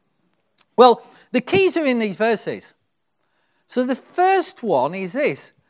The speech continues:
We need to be, we need to remember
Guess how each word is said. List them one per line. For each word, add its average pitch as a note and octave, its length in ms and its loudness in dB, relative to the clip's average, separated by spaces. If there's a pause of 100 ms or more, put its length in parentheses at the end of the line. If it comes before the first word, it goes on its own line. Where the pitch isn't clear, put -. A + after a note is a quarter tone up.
(1080)
We D4+ 300 -2
need F#4+ 340 -6
to C#4 120 -6
be, G#3+ 380 -8 (180)
we C#4+ 180 -6
need D#4+ 180 -8
to B3+ 120 -6
remember A#3 1040 -2